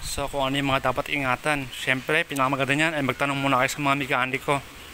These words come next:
Okay? Dahil sila rin nakakaalam kung ano yung mga dapat ingatan sa makina. Dahil sila yung gumagawa ng mga, mga makina, ang mga mekaniko. Yan.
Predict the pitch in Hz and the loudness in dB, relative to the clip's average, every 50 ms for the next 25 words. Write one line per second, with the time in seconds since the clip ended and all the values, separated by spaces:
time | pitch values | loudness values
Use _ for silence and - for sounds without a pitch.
0 | - - - - - - - - - - - - - - - - - - - - | -16 -16 -16 -16 -16 -16 -16 -16 -16 -16 -16 -14 -14 -14 -14 -14 -14 -14 -14 -12
1 | 139 139 143 165 185 202 202 180 135 139 127 127 127 127 - 135 135 131 123 123 | -10 -4 0 2 2 2 2 0 0 0 2 2 0 -2 -2 0 0 0 0 0
2 | 127 123 123 127 123 - 131 123 123 123 131 135 131 131 - 135 131 127 123 127 | 2 2 4 4 2 4 2 2 2 4 2 0 0 -2 -2 0 0 2 2 2
3 | 127 131 131 135 127 135 131 - 143 - - 151 156 156 156 151 - 156 143 135 | 2 2 2 2 2 2 2 2 0 -2 2 2 2 4 2 2 2 0 0 0
4 | 127 - 147 139 139 127 120 117 123 127 120 117 113 - - - - - - - | -2 -2 0 2 4 4 4 2 2 0 0 -2 -2 -4 -10 -14 -14 -14 -14 -14
5 | - - - 135 131 127 127 127 127 127 127 127 131 127 127 123 117 - 147 139 | -12 -6 -2 0 2 2 2 0 2 2 2 4 4 2 0 -2 -2 -2 0 2
6 | 139 143 135 131 135 131 131 123 123 131 131 131 131 127 123 127 131 127 120 120 | 2 2 2 2 2 2 4 4 4 2 2 4 2 2 2 2 2 4 2 2
7 | 120 127 135 - - 147 147 156 160 165 170 151 139 127 117 - - - - - | 2 0 -2 -10 -8 -2 0 0 2 2 2 0 0 0 -2 -2 -8 -18 -20 -14
8 | - - 139 139 139 135 131 127 131 131 131 131 127 120 - 127 120 120 123 120 | -6 -2 0 0 2 2 2 4 4 4 2 2 0 0 0 0 0 0 -2 -6
9 | - - 117 110 - - - - - - - - - - - - - - - - | -6 -8 -8 -10 -10 -14 -20 -20 -20 -20 -20 -20 -20 -20 -20 -20 -20 -20 -20 -18
10 | - - - - - - - - - - - - - - - - - - - - | -18 -18 -18 -16 -16 -16 -16 -16 -14 -14 -14 -16 -16 -18 -18 -16 -16 -16 -16 -16
11 | - - - - - 143 143 156 170 180 175 | -18 -14 -12 -6 -4 -4 -2 -2 -4 -6 -10